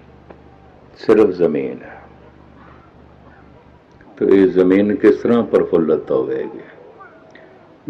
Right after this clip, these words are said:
बीज ते है, ਪਰ ਧਰਤੀ ਨਹੀਂ ਹੈ। ਹੁਣ ਹਥੇਲੀ ਤੇ ਥੋੜ੍ਹੀ ਜੰਮ ਸਕਦਾ ਹੈ ਬੀਜ। ਇਹ ਤੇ ਸਿਰਫ ਕਹਾਵਤ ਹੈ, ਫਲਾਣੇ ਨੇ ਸਰਸੋਂ ਹਥੇਲੀ ਤੇ ਜਮਾ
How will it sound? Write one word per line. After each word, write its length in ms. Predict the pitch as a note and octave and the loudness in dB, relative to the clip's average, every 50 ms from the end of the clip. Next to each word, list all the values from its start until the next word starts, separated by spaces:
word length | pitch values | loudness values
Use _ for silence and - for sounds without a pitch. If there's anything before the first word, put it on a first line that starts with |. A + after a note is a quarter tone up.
| F#2+ | -8
बीज 540 | E2+ F2+ G#2 A2+ B2+ D3 D#3+ D#3 D3+ D3 - - | -4 0 2 6 6 6 6 6 4 0 4 6
ते 160 | B2+ G2+ F2+ - | 6 6 6 4
है, 440 | - G2 A#2 - - - - - - - - - - - - - - - - - - - - - - - - - - - - - - - | 4 4 4 4 4 2 -2 -8 -10 -12 -14 -16 -16 -18 -20 -20 -20 -20 -20 -20 -20 -20 -20 -20 -20 -20 -20 -20 -20 -20 -20 -20 -14 -8
ਪਰ 140 | - F#2+ F#2 | -4 -4 -4
ਧਰਤੀ 540 | D#2 D#2+ F#2+ F2+ E2+ E2 - - A2+ A2+ A2 | -2 -2 -2 -2 -2 -2 0 2 2 4 4
ਨਹੀਂ 320 | E2+ D2+ C2 B1+ B1+ D#2 | 2 -2 -6 -8 -10 -12
ਹੈ। 140 | C#2 - - - - - - - - - _ _ _ - _ _ _ _ _ _ _ _ _ _ _ _ _ _ - _ _ _ _ _ _ - - | -14 -16 -18 -20 -20 -20 -20 -20 -20 -20 _ _ _ -20 _ _ _ _ _ _ _ _ _ _ _ _ _ _ -20 _ _ _ _ _ _ -12 -8
ਹੁਣ 120 | E2 E2 | -8 -8
ਹਥੇਲੀ 640 | D#2+ E2 E2 E2 - G2+ F2+ F#2 F#2+ G#2+ A2 A2 G#2 | -4 -6 -6 -6 -4 2 4 4 4 6 4 2 4
ਤੇ 160 | - E2+ - | 4 0 0
ਥੋੜ੍ਹੀ 380 | - - F#2+ F#2+ G2+ A#2+ A#2+ | 2 4 4 4 6 4 4
ਜੰਮ 200 | G#2 A2+ A2 A2 | 4 2 0 0
ਸਕਦਾ 400 | G2+ - G#2 F2 F2+ F#2 E2 E2 | 0 0 0 0 0 2 2 2
ਹੈ 60 | D#2 C#2+ | 0 2
ਬੀਜ। 300 | C#2 D2 C#2+ D2 C#2+ C#2+ - - - - - - - - _ _ - - | 0 -2 -2 -2 -6 -8 -10 -18 -20 -20 -20 -20 -20 -20 _ _ -4 -2
ਇਹ 120 | A2+ A2+ | -2 -2
ਤੇ 180 | A2+ - A#2 G#2 | 0 0 -2 -2
ਸਿਰਫ 340 | - - - G#2 G#2+ A2 G#2+ - - | -2 0 2 2 2 2 0 -8 -4
ਕਹਾਵਤ 600 | - F#2 - F#2 F2+ F#2 G2+ - C#3 C3 - - | -2 -2 0 2 2 4 6 6 6 6 6 2
ਹੈ, 240 | D2+ C#2+ C#2+ D2 - - - - - - - - - - | 0 2 0 0 -2 -6 -14 -20 -20 -20 -20 -20 -10 -2
ਫਲਾਣੇ 440 | - F#2 F#2 F2+ F#2 F2+ F#2+ G2 G2 | 0 2 2 2 2 2 2 2 2
ਨੇ 220 | G2+ G2+ F#2+ F2 | 2 2 2 2
ਸਰਸੋਂ 540 | E2 - - F#2+ F2+ F2 F2 - G2 F2+ E2+ | 0 2 0 0 0 0 -2 -2 0 0 2
ਹਥੇਲੀ 500 | F2+ E2+ E2+ - F2+ E2+ E2+ E2+ F#2 F2 | 2 0 2 2 0 0 2 2 2 0
ਤੇ 200 | - D2+ D2 C#2 | 2 -2 -4 -2
ਜਮਾ 340 | C#2 - - C3+ - C3+ | -2 -4 -6 -6 -8 -10